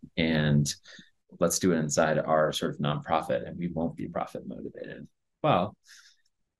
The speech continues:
fast forward a few years later, even before Chat G P T, it becomes clear that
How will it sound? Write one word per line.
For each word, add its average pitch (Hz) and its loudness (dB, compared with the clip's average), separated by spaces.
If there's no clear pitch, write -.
fast 107 4
forward 90 4
a 80 0
few 85 0
years 76 0
later, 76 4
even 120 6
before 107 2
Chat 73 0
G 73 -4
P 71 -4
T, 71 -4
it 95 2
becomes 139 4
clear 82 4
that 73 2